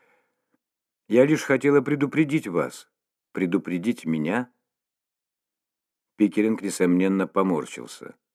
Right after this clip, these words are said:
"О том, что Зак Харни решил назначить нового,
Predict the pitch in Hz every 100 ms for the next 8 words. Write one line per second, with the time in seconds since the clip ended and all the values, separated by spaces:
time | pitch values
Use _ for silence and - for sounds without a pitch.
0 | _ - 92 110 135 139 - - 127 110
1 | 131 - - 135 127 131 127 123 135 127
2 | 131 123 135 - 123 120 131 135 131 131
3 | 139